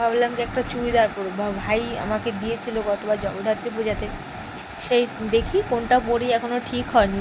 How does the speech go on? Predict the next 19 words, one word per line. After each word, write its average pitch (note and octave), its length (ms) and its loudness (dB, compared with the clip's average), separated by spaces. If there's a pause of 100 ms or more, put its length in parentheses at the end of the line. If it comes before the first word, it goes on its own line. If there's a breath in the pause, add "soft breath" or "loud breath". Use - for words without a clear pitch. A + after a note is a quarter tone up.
যে G3+ 140 0
কোনটা G#3 240 2 (140)
পরবো G#3 320 0
না G3+ 60 2 (120)
পরবো। F#3+ 240 -2 (1500 loud breath)
আর G#3+ 80 6 (100)
এই A3+ 100 6
যে A#3+ 120 4
এই A#3+ 100 0
সাইডে A#3+ 280 4
দেখতেই B3 320 2
পাচ্ছ A#3 180 6 (180)
অরিত্রর A#3 360 2 (320)
জামা G#3+ 320 6
প্যান্ট A#3 260 4
ধুয়ে A#3 180 2 (120)
মেলে G#3+ 240 2
দেওয়া A3 220 8
হয়েছে। G3+ 240 -2